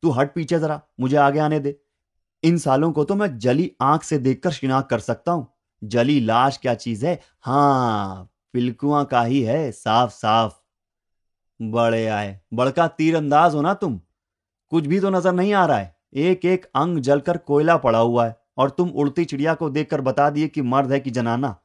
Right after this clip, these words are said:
लफाजी करते हो। हाँ, हम इतना जरूर मानते हैं कि वीर शिवाजी के घोड़े के नीचे कोई इसको डाल गया है तो ये पिलकुआं का ही आदमी होगा। छुट्टन और बाकी के बच्चे दूर खड़े थे। उनके लिए कुछ एक बातें बड़ी हैरानी पैदा करने वाली थीं।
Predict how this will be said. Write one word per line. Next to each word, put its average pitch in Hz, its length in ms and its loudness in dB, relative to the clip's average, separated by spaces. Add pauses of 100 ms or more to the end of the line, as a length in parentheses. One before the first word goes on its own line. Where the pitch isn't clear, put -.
(340)
लफाजी 143 480 4
करते 131 300 -2
हो। 104 220 -6 (540)
हाँ, 143 220 4
हम 113 120 0
इतना 202 240 0
जरूर 226 240 2
मानते 190 320 -2
हैं 214 120 -4
कि 208 140 -6
वीर 139 360 -4
शिवाजी 165 500 -4
के 151 160 -6
घोड़े 131 320 -2
के 135 140 -4
नीचे 127 380 -4
कोई 147 200 -2
इसको 127 240 -6
डाल 110 260 -2
गया 131 240 0
है 180 160 -2
तो 175 140 -6
ये 160 140 -2
पिलकुआं 123 600 -6
का 110 160 -4
ही 127 180 0
आदमी 117 280 -2
होगा। 104 360 -4 (1500)
छुट्टन 226 460 -2
और 196 140 2
बाकी 117 380 2
के 196 160 0
बच्चे 131 420 0
दूर 135 280 0
खड़े 98 280 -4
थे। - 240 -20 (720)
उनके 170 340 4
लिए 208 240 4
कुछ 175 340 -4
एक 175 200 -2
बातें 151 640 -2
बड़ी 175 240 0
हैरानी 117 520 -4
पैदा 113 320 0
करने 107 280 -4
वाली 98 300 -4
थीं। 87 240 -12